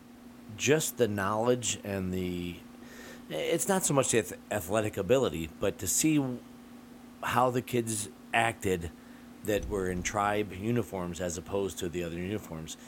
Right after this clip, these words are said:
I mean, it was a completely different ball game. I mean, for it to be nothing but a bunch of dads coaching, it really stood out. I mean, you could tell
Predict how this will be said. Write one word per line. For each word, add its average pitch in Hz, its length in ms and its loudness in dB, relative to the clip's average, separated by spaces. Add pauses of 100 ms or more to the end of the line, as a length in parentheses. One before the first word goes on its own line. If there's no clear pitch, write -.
(200)
I 104 80 -4
mean, 104 360 -4
it 131 100 2
was 123 200 0
a - 20 -6
completely 92 420 -6
different 80 300 -10
ball 85 180 0
game. - 200 -14 (340)
I 104 60 -6
mean, 107 340 -4
for 113 480 -2
it 123 160 -4
to 143 80 2
be 123 340 0
nothing 117 460 0
but 113 180 2
a 110 60 4
bunch 107 300 -2
of 117 120 -2 (460)
dads 80 560 -4 (580)
coaching, 127 440 -2 (1200)
it 120 160 0 (100)
really 143 460 6
stood 123 340 4
out. 120 280 2
I 101 40 2
mean, 113 140 -2
you 139 120 4
could 139 200 -4
tell 120 380 2